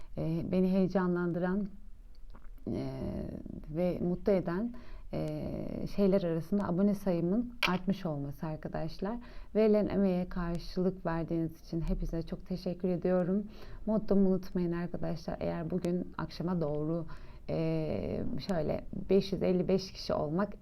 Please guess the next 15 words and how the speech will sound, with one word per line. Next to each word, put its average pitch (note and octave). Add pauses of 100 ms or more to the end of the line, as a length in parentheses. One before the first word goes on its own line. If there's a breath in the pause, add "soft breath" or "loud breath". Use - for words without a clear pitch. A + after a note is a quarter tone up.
(160)
istiyorum D#3
arkadaşlar. D#3+ (400 loud breath)
E, E3 (100)
sizler E3+
de D#3+
yardımcı E3
olursanız D3
eğer. - (340 loud breath)
Şimdiden G3+
çok G3+
teşekkür E3+
ederim D3
arkadaşlar. D#3 (400 loud breath)
Ee, E3
istekleriniz, F#3